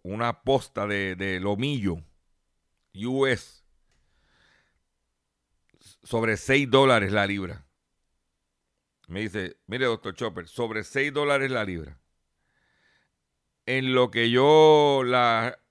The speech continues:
si la voy a hacer bistec, que viene una merma. Que muchas veces, pues, la convertimos parte de la carne molida.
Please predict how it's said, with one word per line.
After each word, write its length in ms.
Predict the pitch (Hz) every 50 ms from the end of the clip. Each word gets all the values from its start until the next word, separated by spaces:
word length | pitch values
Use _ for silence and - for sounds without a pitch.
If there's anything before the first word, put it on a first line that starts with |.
| - - 107
si 160 | - 120 120
la 80 | 117
voy 200 | 117 113 123 135
a 40 | 147
hacer 220 | 143 - 151 143 139
bistec, 760 | 139 135 110 - - 143 147 156 160 147 - _ _ _
que 160 | - - 113 110 82 - 76
viene 220 | 110 120 123 131
una 160 | 139 135 131
merma. 560 | 123 120 123 123 113 98 87 82 78 76 - _ _ _ _ _ _ _ _ _ _ _ _ _ _ _ _ _ _ _ _ _ _ _ _ _ _ _ _
Que 80 | 98
muchas 240 | 101 101 101 135 123
veces, 240 | 113 123 113 123 131
pues, 100 | 123 120
la 80 | 113 107
convertimos 540 | 107 104 101 98 82 - 113 123 127 110
parte 260 | 101 117 120 117 101 127
de 100 | 123 117
la 140 | 110 107
carne 300 | 101 107 113 113 117 113
molida. 520 | 110 101 98 95 98 98 92 82 78 73